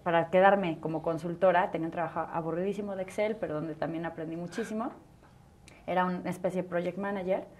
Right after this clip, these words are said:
Pero pues llegué a México y fue una locura. Me, por una serie de lindas casualidades, eh, un ex editor me llevó a una entrevista en radio, eh, el periodista que me entrevistó en radio, Carlos Push,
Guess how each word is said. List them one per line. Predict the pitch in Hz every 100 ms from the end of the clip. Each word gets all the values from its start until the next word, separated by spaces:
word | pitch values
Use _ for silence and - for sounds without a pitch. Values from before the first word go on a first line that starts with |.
| - - 208
Pero | 202
pues | 202 190
llegué | 202 226
a |
México | 254 269 254 220 202 247 - - -
y | 190 185 180 180 180 190
fue |
una | 190 202
locura. | 208 294 302 220
Me, | 185 175 165 170 - - - - - - - - -
por | 202 202
una | 226
serie | 220 214 208 202
de | 175 156 147 147 - -
lindas | 185 185 190
casualidades, | 180 180 175 185 185 180 220 - - -
eh, | 156 151
un | 190 196
ex | 190 190
editor | 180 180 202 202
me | 170
llevó | 165 165 170
a | 175
una | 175
entrevista | 175 175 175 180
en | 180
radio, | 208 208 208 208 202 - - - -
eh, | 190 170 165 160
el | 156
periodista | 175 175 180 196 - 196
que | 185 170
me |
entrevistó | 160 160 160 185
en | 175
radio, | 185 185 180
Carlos | 175 175 170
Push, | - 175 175